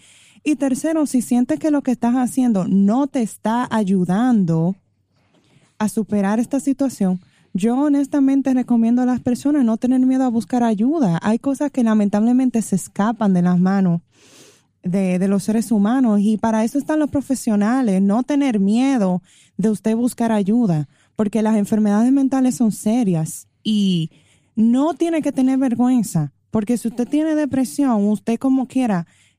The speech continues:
están los resources para usted buscarlo. No se quede callado, no vive ese infierno callado,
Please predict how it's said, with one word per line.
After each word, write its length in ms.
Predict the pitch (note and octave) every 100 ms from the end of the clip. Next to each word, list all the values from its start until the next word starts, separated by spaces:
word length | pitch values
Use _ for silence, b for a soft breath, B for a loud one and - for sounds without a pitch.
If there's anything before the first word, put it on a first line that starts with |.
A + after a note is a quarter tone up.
| _
están 300 | G#3+ A3 A3+
los 180 | B3+ A#3
resources 560 | A#3+ C4+ G#3+ F#3+ - E3+
para 160 | F3+
usted 220 | F3+ G3+
buscarlo. 640 | G#3 G3+ - G#3+ A3 E3+ C#3+ b b b
No 240 | G3+ A#3 C#4
se 140 | D4
quede 220 | C4+ B3+ B3+
callado, 680 | B3 A3 A#3 C4+ G#3 D#3 -
no 260 | G3 A#3+
vive 240 | B3 C4 B3
ese 140 | B3
infierno 520 | A#3 - A#3+ C4 A#3+
callado, 640 | A#3+ A#3 A#3 D4 C4 D#3